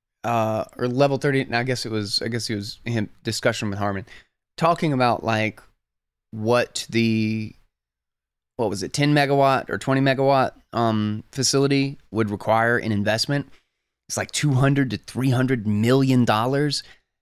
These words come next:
to build something that was a proof of concept that would not be profitable. Can you imagine having to make that level of investment in something that you knew was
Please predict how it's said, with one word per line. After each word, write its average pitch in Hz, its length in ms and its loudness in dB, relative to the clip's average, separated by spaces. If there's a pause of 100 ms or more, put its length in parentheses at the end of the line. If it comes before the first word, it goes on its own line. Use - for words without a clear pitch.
(100)
to - 160 -4
build 123 520 2
something 147 560 2
that 131 140 2
was 104 220 0
a 107 280 2 (100)
proof 147 340 4
of 147 160 0
concept 131 760 0 (600)
that 156 140 0
would 123 220 0
not 139 560 0
be 147 180 4
profitable. 160 920 -2 (640)
Can 165 120 4
you 208 100 6
imagine 156 800 2 (380)
having 170 360 2
to 160 140 2
make 139 400 4
that 120 420 -4
level 151 400 2
of 143 80 0
investment 120 680 0
in 147 120 2
something 151 600 0 (320)
that - 180 -4
you 156 220 4
knew 160 560 8
was 170 300 2